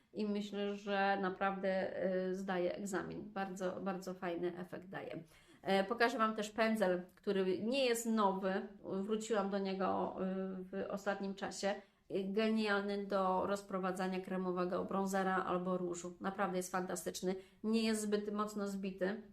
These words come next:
ale też nie jest taki bardzo rzadki, więc, y, na pewno nie ruszy podkładu, jeśli tam nie będziesz zbyt mocno dociskać,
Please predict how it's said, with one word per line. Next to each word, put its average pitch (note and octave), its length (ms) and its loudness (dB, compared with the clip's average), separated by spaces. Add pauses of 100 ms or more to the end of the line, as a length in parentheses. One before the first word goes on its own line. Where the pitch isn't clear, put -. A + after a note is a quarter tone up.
(640)
ale G3 220 6
też F#3+ 300 2
nie F#3+ 180 2
jest F#3 140 0
taki F#3 220 -2
bardzo F#3+ 340 0
rzadki, F#3+ 420 0
więc, F3+ 520 0
y, F3+ 380 2
na F#3+ 140 0
pewno G#3+ 340 -2
nie G#3+ 320 2
ruszy A3 240 -2
podkładu, G3+ 580 0
jeśli F#3+ 800 -2 (180)
tam G3 200 0
nie G#3 80 -4
będziesz G3+ 260 0
zbyt F#3+ 260 -4
mocno G#3 320 -2
dociskać, G3 560 -2